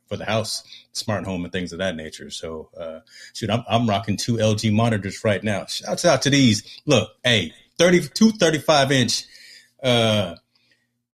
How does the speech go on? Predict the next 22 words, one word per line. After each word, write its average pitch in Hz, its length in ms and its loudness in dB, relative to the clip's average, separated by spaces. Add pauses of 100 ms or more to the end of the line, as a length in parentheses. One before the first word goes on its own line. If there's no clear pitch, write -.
two 180 160 6
K 139 240 2
monitors 120 460 2
looking 107 340 -4
at 98 100 -6
me 101 80 -6
right 95 240 -4
now. 90 200 -8
God, 156 360 -6
so - 320 -10
good. 92 160 -16 (1040)
So 95 280 -2
I, 107 300 -4
I'm, 147 140 -2
I'm 147 240 -4
a - 20 -4
fan 147 320 0
of 113 80 2
L 113 160 2
G 135 240 -2
right 92 320 -8
now. 69 200 -20